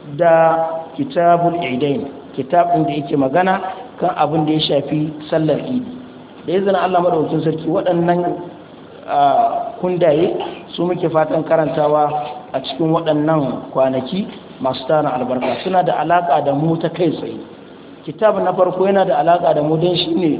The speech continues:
ɗungurungun kitab da yake magana kan abin da ya shafi azumi.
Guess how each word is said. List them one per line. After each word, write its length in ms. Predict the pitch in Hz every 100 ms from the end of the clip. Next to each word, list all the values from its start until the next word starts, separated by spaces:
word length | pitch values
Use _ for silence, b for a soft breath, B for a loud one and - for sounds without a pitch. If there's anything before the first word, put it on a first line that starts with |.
| - 143
ɗungurungun 640 | 135 139 139 139 165 170
kitab 360 | 165 160 175 160
da 80 | 147
yake 180 | 156 160
magana 340 | 143 160 160 139
kan 160 | 170 143
abin 180 | 156 165
da 40 | 170
ya 60 | 170 156
shafi 260 | 156 190 - B B
azumi. 380 | 170 - 117 104